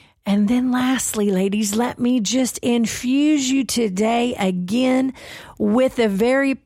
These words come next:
<laughs> fact that God created you with purpose. And you are walking in that purpose every single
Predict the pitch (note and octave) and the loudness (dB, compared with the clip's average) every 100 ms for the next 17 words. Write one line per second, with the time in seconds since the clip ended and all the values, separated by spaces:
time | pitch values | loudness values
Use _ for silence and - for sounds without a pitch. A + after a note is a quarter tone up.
0 | _ _ - - - A#3+ - G#3 A#3 C#4+ | _ _ -6 -4 0 0 0 -2 -2 -4
1 | - G3 G3+ A3+ - - - G3+ F#3 A3 | -4 0 2 0 -4 -18 -16 -12 -2 0
2 | A#3+ C4 G#3+ B3 A3+ A3 A#3+ B3+ F#3+ G#3+ | 2 0 -4 -2 2 2 2 0 0 0
3 | G3 E3 - - A3+ - D3+ D3+ - - | 0 -2 -4 -2 -2 0 -2 -2 -6 -10
4 | - - _ _ _ _ _ _ _ _ | -14 -20 _ _ _ _ _ _ _ _
5 | A#3+ A#3 A3 G#3 G#3+ B3+ C#4 C4+ G3 F3 | 0 2 2 2 2 4 4 2 0 0
6 | E3 G3+ A#3+ C4 - C4 C4 - A#3+ A#3+ | 0 2 2 0 0 -2 0 -2 0 2
7 | B3 B3+ A#3 G#3 F3+ - - A#3+ A#3 - | 2 2 2 0 -2 -4 -2 0 0 -2
8 | A3+ A3 - _ - C4 C4+ A3+ A#3 C4 | 0 -2 -4 _ -4 0 2 0 -2 -2
9 | B3 - - - A#3 G#3+ G#3 G3 | -4 -8 -6 -2 0 0 0 -4